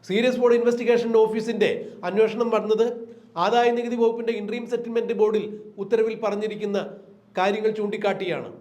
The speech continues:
ഇതിൽ മാധ്യമങ്ങൾക്ക് എന്ത് കാര്യം, അല്ലെങ്കിൽ രാഷ്ട്രീയ വിരോധികൾക്ക് എന്ത് കാര്യം? മുഖ്യമന്ത്രിയും മുഖ്യമന്ത്രിയുടെ പാർട്ടിക്കാരും ഈ തെരഞ്ഞെടുപ്പ് അടുത്തിരിക്കുന്ന അവസരത്തിൽ ഇത്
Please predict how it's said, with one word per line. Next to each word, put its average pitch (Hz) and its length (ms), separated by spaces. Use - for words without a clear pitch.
ഇതിൽ 185 160
മാധ്യമങ്ങൾക്ക് 202 640
എന്ത് 185 300
കാര്യം, 156 380
അല്ലെങ്കിൽ 170 300
രാഷ്ട്രീയ 185 460
വിരോധികൾക്ക് 202 600
എന്ത് 185 180
കാര്യം? 139 260
മുഖ്യമന്ത്രിയും 214 840
മുഖ്യമന്ത്രിയുടെ 208 600
പാർട്ടിക്കാരും 190 540
ഈ 202 160
തെരഞ്ഞെടുപ്പ് 208 520
അടുത്തിരിക്കുന്ന 202 500
അവസരത്തിൽ 196 440
ഇത് 180 180